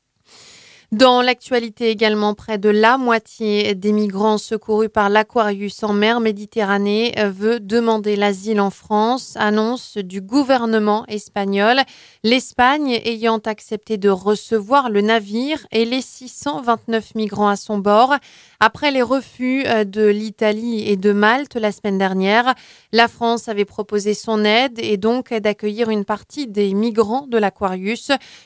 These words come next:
Une équipe de l'Office français de protection des réfugiés et apatrides, l'Ofpra, doit se rendre à Valence dans les jours qui viennent pour examiner les demandes d'asile.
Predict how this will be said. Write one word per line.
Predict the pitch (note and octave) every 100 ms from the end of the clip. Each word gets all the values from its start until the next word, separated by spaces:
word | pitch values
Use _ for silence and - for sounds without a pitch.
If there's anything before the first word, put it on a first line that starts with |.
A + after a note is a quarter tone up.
| -
Une | B3
équipe | B3+ - B3+ -
de | G3+ G#3
l'Office | G#3 G#3 A3 -
français | G#3+ G3+ -
de | G3+
protection | F3+ - G#3+ G#3 - - A3+
des | G3
réfugiés | F#3 G#3+ - A3+ G3+ A#3 G3
et | G#3+
apatrides, | A3 B3 A#3 - B3 G3
l'Ofpra, | G3+ B3 B3 - - A#3+ C4+ G#3+
doit | F#3+ G#3+
se | G#3+ -
rendre | G#3 G#3+ G#3
à | G3
Valence | F#3 C4+ C4 B3 -
dans | G#3+
les | G#3+ G#3
jours | G#3 G3+
qui | -
viennent | F#3 G3+ A#3 A#3+ - - _
pour | A#3+ A#3+
examiner | G#3+ G#3 G#3 F#3+ E3+ F3+
les | F#3 F#3+
demandes | F3+ F#3 G#3 G#3+
d'asile. | G3+ F#3 G#3+ F#3+ E3+ G#2 -